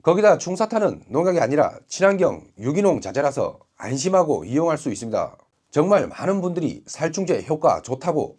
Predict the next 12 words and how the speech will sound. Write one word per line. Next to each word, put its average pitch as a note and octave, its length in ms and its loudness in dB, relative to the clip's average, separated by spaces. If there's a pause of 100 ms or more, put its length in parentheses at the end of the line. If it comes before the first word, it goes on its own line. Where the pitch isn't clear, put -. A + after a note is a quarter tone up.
(120)
샘플 F3+ 580 0
보내주시는데 D3 760 -4 (140)
다 C#3+ 160 0
써보면 F3+ 560 2
아직까지 D#3+ 640 -2 (180)
충사탄보다 E3 840 0 (240)
효과 F3+ 200 2
좋은 E3 180 0
것은 C3 380 -4 (140)
없었습니다. C3 720 -4 (240)
저와 D#3 420 4
똑같이 F3+ 500 0